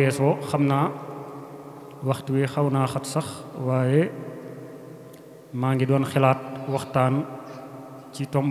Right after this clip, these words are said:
bu am solo lu jëm ci wàllu ñaan, waaye nag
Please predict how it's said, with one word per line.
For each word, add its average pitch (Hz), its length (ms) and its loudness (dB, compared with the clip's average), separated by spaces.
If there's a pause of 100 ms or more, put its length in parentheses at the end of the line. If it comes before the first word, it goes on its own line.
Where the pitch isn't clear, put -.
(100)
bu 139 140 -2
am 156 140 2
solo 143 540 2
lu 127 120 0
jëm 131 220 4
ci 143 80 2
wàllu 135 300 6
ñaan, 120 320 4 (340)
waaye 127 280 2
nag 170 120 2